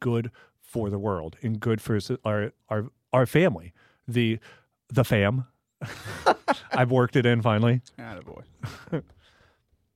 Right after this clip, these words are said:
Speaker 2: Yeah, so, y-, another thing you were talking about, not just the, um, the, the types of coffee, um, and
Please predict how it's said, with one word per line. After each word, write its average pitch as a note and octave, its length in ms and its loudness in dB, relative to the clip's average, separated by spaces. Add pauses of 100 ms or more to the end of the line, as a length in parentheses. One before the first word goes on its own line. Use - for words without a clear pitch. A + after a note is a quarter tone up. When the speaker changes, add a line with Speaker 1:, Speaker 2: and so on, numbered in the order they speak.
(1600)
Speaker 2:
Yeah, G3+ 140 4
so, A3 300 4 (180)
y-, G#3 160 -6
another A3+ 380 4
thing G#3+ 120 0
you F#3 60 4
were E3+ 60 4
talking E3+ 160 4
about, D3+ 180 2
not D#3 240 2
just D3+ 380 0
the, C3 360 4 (460)
um, C3 480 0
the, C#3 200 0 (100)
the D3+ 120 4
types - 460 -2
of C3 140 -4
coffee, B2+ 400 -8 (800)
um, C3 440 2 (680)
and C3 680 -2